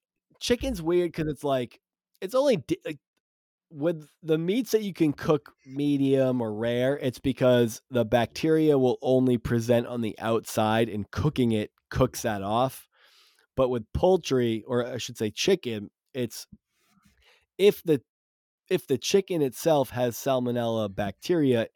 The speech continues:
the internal temp needs to hit a certain temperature so that you won't get salmonella, 'cause it's not on the outside, it's throughout. Um, but again, Europe, they've lowered that. Uh,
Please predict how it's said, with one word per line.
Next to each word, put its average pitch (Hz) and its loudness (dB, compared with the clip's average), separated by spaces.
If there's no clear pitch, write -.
the 123 -2
internal 123 0
temp 120 0
needs 117 0
to 117 -2
hit 110 2
a 107 0
certain 110 -4
temperature 107 -6
so 147 4
that 117 0
you 139 4
won't 127 4
get 113 -2
salmonella, 101 -6
'cause 120 -4
it's 120 -4
not 139 4
on 120 2
the 120 -4
outside, 127 0
it's - -10
throughout. 107 -6
Um, 107 -6
but 135 2
again, 113 0
Europe, 131 4
they've 113 0
lowered 117 2
that. 95 -8
Uh, 101 -8